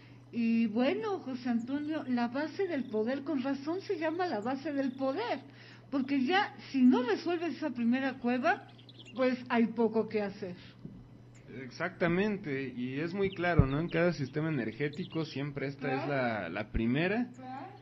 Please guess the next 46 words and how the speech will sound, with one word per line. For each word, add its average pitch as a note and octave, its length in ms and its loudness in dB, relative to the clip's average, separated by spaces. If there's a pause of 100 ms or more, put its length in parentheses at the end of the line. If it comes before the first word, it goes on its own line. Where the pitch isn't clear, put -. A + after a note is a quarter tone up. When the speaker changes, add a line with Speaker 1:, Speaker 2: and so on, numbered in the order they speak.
(280)
Speaker 2:
y A#2 80 0
es D3 100 0
la, D3+ 180 0
y C3+ 120 -2
es C#3+ 120 -4
en F3 80 -2
la C3+ 100 -2
que B2 140 -4
tienes D#3+ 300 -4
que - 80 -6
enfocar, E3 580 -4 (300)
Speaker 1:
Ujú. C#4 240 -6 (100)
Speaker 2:
y A#2+ 60 -2
es D3+ 140 -2
parte, F3 340 0
pues, A#2+ 240 -4
de, A#2+ 240 0
de A2 100 -2
iluminar A#2+ 520 2
esa E3+ 220 -2
cueva, G3+ 400 2
esa, D3+ 480 -2
esa C#3+ 280 -4
oscuridad. E3 640 0 (120)
Speaker 1:
Ajá. C4 360 -8
Speaker 2:
Ahora G#3+ 400 8
bien, A#3 340 4 (680)
en D3+ 180 0
el E3 160 2
quinto A3 400 2
sol, G#3+ 300 2
en D#3 80 0
cualquier D3 340 0
otro D#3+ 260 0
sol, D#3 360 -2 (640)
o - 100 0
hasta F#3 240 2
en A3+ 140 4
este, B3 260 0
es F#3+ 100 4
de G#3+ 100 0
lo F3+ 120 4
que - 60 -10
tenemos E3+ 260 -2
que D#3 120 -4
trascender. E3+ 580 2